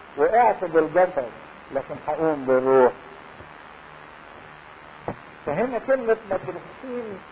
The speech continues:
مش معناه <coughs> إن الإنسان المسيحي لا يسقط، ولكن في كل مرة هيقع فيها هيقوم مرة تانية.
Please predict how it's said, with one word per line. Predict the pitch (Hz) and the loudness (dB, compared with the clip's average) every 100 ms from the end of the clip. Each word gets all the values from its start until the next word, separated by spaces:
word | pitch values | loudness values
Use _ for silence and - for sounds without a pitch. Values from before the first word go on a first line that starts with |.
| - - - - - - | -20 -20 -20 -20 -20 -18
مش | - 170 | -12 -6
معناه | 156 165 208 - - - - - - - - | -4 0 0 0 -6 -20 -20 -20 -14 -12 -12
<coughs> | - - 226 202 - - | -14 -14 -12 -12 -12 -8
إن | 185 165 | -8 -8
الإنسان | 151 - 170 202 214 190 | -10 -10 -8 -2 -2 -2
المسيحي | 170 160 - 220 - 190 | -4 -6 -4 -6 -2 4
لا | 165 170 | 6 6
يسقط، | - - 208 202 - - - - - 76 - - - - - - 139 | 4 2 2 2 -2 -20 -20 -20 -20 -20 -20 -20 -20 -20 -20 -16 -2
ولكن | 135 175 196 190 180 - | 2 2 0 0 -2 -2
في | 175 180 | -4 0
كل | 233 202 180 | 0 2 2
مرة | 196 202 170 - | 0 -2 -4 0
هيقع | 180 185 151 156 | 0 2 -2 -4
فيها | 180 170 151 143 151 | -6 -8 -8 -8 -8
هيقوم | 156 160 160 147 | -6 -4 -2 -2
مرة | 147 143 139 139 | -2 0 0 0
تانية. | 143 135 | -2 -4